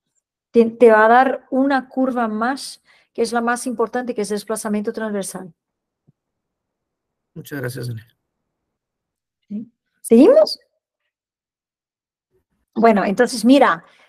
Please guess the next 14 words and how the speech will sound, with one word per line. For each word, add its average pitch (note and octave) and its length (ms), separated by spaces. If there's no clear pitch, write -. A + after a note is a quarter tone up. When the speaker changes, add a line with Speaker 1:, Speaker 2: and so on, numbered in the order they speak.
Speaker 1:
ahí A3+ 180
está B3 340
la B3+ 100
ortodoncia B3 600
biofisiológica. A3 1000
Eso A3+ 260
es C4 120
un C#4+ 140
caso C#4 640
hecho A#3 340
por C4+ 140
un D#4 160
alumno C4+ 520
también, A#3 460